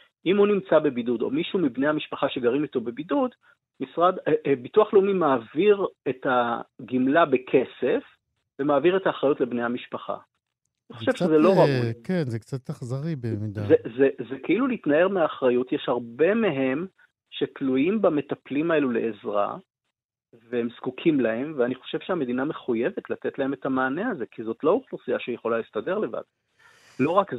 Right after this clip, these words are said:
Speaker 1: זו,
Speaker 2: מהמם.
Speaker 1: אני, אני רוצה ל-, ל-, ל-, לציין, אני, אני שוחחתי אתמול עם ליאור שטרסברג, מנכ"ל, אה, מטב.
Speaker 2: מהמם.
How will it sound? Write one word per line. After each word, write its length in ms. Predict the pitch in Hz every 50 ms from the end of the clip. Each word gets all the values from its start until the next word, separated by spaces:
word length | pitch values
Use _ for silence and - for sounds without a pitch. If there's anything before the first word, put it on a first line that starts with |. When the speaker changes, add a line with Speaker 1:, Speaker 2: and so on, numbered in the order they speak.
| 107 110
Speaker 1:
זו, 300 | 113 117 123 147 196 254 - - - - -
Speaker 2:
מהמם. 200 | 139 120 104 101
Speaker 1:
אני, 240 | 120 123 123 127 127 -
אני 200 | 123 120 123 120
רוצה 280 | 113 113 110 - 147
ל-, 220 | 139 139 139 135 131 -
ל-, 540 | 131 120 117 113 113 113 120 120 117 113 113
ל-, 360 | 113 113 117 117 117 117 120 135 - _ _ _ _ _ _ _
לציין, 500 | 120 113 - - 123 117 151 190 208 185
אני, 140 | 147 123 120 -
אני 200 | - - 123 120
שוחחתי 400 | - - 131 - - 143 - -
אתמול 300 | 131 - - 127 120 117
עם 160 | 117 113 113 113 _ _ _ _ _ _ _ _ _ -
ליאור 220 | 123 131 139 143
שטרסברג, 600 | - - - - 285 - - 110 113 110 101 104
מנכ"ל, 640 | 113 110 110 113 - - 139 131 127 127 127 131 127 - - _ _ _ _ _ -
אה, 120 | 123 117
מטב. 440 | 110 117 117 - - 147 123 104 98 104 - _ _ _ -
Speaker 2:
מהמם. 320 | 135 127 110 117 117 127